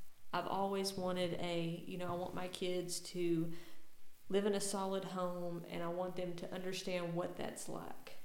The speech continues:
and not have to be divided, because in times like these, it's just, it's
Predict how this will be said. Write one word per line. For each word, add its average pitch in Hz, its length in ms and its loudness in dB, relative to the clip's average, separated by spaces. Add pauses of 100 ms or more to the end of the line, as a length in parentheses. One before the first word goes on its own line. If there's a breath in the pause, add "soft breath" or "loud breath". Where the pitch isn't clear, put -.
(640)
and 175 160 0
not 190 200 2
have 240 420 0
to 208 60 -2
be 196 160 -2
divided, 190 360 0
because 214 260 4
in 226 160 4
times 233 340 0
like 220 180 0
these, 254 360 2
it's - 180 -4
just, - 280 -2
it's 202 160 -4